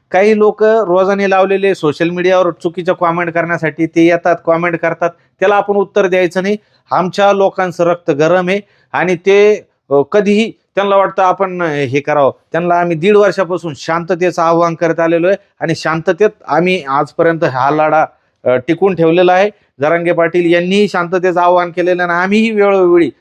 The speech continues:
सगळ्यांना शांततेचं आव्हान करतो. त्यामुळं, अ, कुणी उग्र, अ, प्रतिक्रिया देऊ नये म्हणून आम्ही,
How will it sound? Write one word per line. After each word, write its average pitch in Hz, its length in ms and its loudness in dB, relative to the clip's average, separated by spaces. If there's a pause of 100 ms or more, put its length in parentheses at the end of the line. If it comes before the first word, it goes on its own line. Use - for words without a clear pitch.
(120)
सगळ्यांना 160 420 -2
शांततेचं 147 500 -4
आव्हान 151 280 2
करतो. 147 400 -8 (240)
त्यामुळं, 180 360 0 (440)
अ, 131 500 2 (100)
कुणी 202 260 2
उग्र, 202 340 2
अ, 147 300 0
प्रतिक्रिया 175 600 0
देऊ 190 280 2
नये 202 220 -2
म्हणून 175 280 -8
आम्ही, 202 480 -2